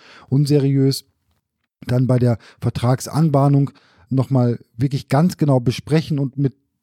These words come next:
unterzeugen, festhalten und dokumentieren,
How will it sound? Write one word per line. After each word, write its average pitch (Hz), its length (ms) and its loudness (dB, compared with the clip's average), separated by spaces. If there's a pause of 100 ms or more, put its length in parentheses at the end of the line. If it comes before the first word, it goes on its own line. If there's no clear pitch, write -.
(100)
unterzeugen, 143 640 0
festhalten 135 480 0
und 127 140 0
dokumentieren, 139 800 0